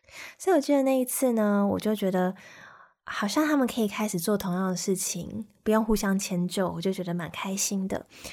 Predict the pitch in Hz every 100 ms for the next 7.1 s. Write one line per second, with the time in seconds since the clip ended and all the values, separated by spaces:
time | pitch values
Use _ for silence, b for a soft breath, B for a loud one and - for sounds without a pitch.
0 | B B - 185 226 220 202 B B -
1 | 185 220 226 208 185 202 214 202 214 196
2 | 196 208 208 208 196 175 190 196 180 165
3 | - 185 - - - _ B B B B
4 | 370 349 320 311 302 262 226 226 175 170
5 | - 202 190 170 175 165 165 196 190 202
6 | 190 214 202 175 175 170 156 190 180 -
7 | -